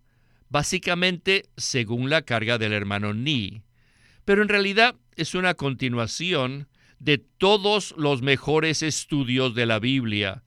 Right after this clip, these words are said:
a lo largo de los últimos diecinueve siglos. Es como una obra de recopilación que primero fue llevado a cabo por Watchman Nee y luego yo continué recopilando esta colección.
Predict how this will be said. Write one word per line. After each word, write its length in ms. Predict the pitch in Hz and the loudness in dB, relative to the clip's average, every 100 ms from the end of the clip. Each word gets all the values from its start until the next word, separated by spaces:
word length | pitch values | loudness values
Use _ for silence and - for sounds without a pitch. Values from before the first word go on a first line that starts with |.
| _ _ _ - | _ _ _ -2
a 120 | 123 | 0
lo 160 | 123 | 2
largo 400 | 117 143 170 160 | 4 4 4 2
de 80 | 147 | 2
los 260 | 135 120 143 | 2 0 -2
últimos 500 | 151 139 139 135 107 | -2 -2 -2 -2 -2
diecinueve 680 | 117 107 113 107 110 113 110 | -4 -4 -4 -2 -2 -2 -4
siglos. 680 | - 117 95 95 95 - - _ _ _ _ _ | -4 -4 -4 -8 -8 -16 -20 _ _ _ _ _
Es 160 | - 156 | -4 -2
como 280 | 156 139 139 | -2 0 0
una 240 | 156 143 | 4 6
obra 260 | 151 156 151 | 6 6 4
de 100 | 143 | 4
recopilación 960 | 131 123 131 131 120 117 - 160 170 135 | 2 0 -2 0 0 0 0 0 0 0
que 120 | 131 | -4
primero 400 | 117 123 151 139 | -4 -2 0 0
fue 180 | 147 147 | 0 0
llevado 340 | 135 143 139 | 2 2 2
a 80 | 123 | 0
cabo 280 | 143 147 123 | 0 0 0
por 140 | 120 | -4
Watchman 600 | 110 147 - 135 127 123 | 0 -2 0 -4 -2 0
Nee 300 | 131 165 175 _ _ - - | 0 0 -4 _ _ -20 -16
y 120 | - 135 | -4 0
luego 300 | 165 170 160 | 2 2 2
yo 160 | 175 | 0
continué 720 | 160 156 143 139 151 170 147 123 | 0 -2 0 -2 2 2 2 0
recopilando 640 | 143 131 123 131 131 127 | -4 -2 -2 2 2 2
esta 220 | 131 135 | 0 -2
colección. 680 | 120 117 110 - 156 101 110 | -2 -2 -2 0 -2 -2 -10